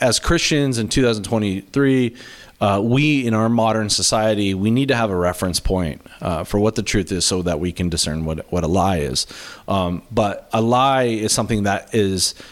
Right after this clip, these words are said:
typically external, um, that influences us,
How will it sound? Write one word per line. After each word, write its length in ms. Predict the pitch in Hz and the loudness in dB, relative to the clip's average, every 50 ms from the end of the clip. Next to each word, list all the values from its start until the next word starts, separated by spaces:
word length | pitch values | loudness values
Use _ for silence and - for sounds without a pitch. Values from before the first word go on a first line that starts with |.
| - - | -18 -2
typically 760 | - - 160 - 180 156 - 131 127 117 110 107 104 104 - - - - | -2 0 0 2 -2 -2 0 0 0 2 2 0 0 -2 -6 -10 -4 -4
external, 1000 | 127 123 - - - - - 135 120 107 107 107 127 143 151 156 151 147 113 - | -4 -2 -2 -2 -4 -2 0 0 0 2 2 2 2 2 0 -2 -6 -10 -8 -4
um, 400 | 117 104 98 98 95 92 90 87 - - - - - - _ - _ | -2 -2 0 0 0 -2 -4 -6 -8 -12 -20 -20 -20 -20 _ -6 _
that 220 | 117 107 110 - - | 0 0 0 -2 -2
influences 840 | 139 139 147 151 - - 135 123 110 104 101 92 - 107 95 87 | -2 0 0 -2 -2 0 0 0 2 0 0 -2 -2 -2 0 0
us, 500 | 95 90 90 107 143 - - - - - | 0 0 0 0 0 0 -2 -2 -2 -4